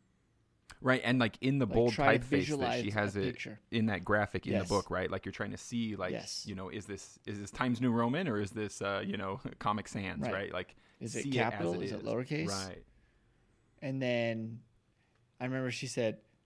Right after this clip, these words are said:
Speaker 2: you know, "Point to each letter in the, in the blank, on the blank wall with your mind's eye," right? Point to it, physically point to it with your finger and say it out loud as you point to each letter, H I E, and then do it backwards, E I H.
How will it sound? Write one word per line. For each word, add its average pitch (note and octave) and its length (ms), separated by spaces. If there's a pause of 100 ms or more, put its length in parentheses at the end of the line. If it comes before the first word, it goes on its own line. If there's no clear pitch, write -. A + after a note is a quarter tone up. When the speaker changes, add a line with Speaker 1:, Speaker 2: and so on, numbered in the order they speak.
(120)
Speaker 2:
you B2+ 100
know, G#2+ 200 (180)
"Point E3+ 560
to C3 120
each C#3 300
letter A2+ 440 (140)
in A#2+ 240
the, G#2+ 260 (960)
in B2+ 220
the A#2 80
blank, A2+ 340
on A#2+ 140
the B2+ 80
blank A#2+ 260
wall G2 220
with A#2 160
your A#2 80
mind's G#2 320
eye," F#2+ 160
right? G2 160 (140)
Point C#3+ 240
to D3 220
it, - 60 (220)
physically D#3 300
point C#3 240
to C3+ 80
it - 100
with B2+ 160
your A#2 220 (420)
finger A2 380 (520)
and A2 100
say A#2+ 160
it G#2+ 60
out G2 140
loud G2 240 (520)
as G#2+ 100
you A#2 60
point G#2+ 200
to - 60
each - 160
letter, - 220
H - 380 (160)
I G2 320
E, A2 260
and G2 100
then G#2 80
do A2 80
it G#2 60
backwards, - 540
E B2+ 240 (280)
I F#2+ 220 (100)
H. - 400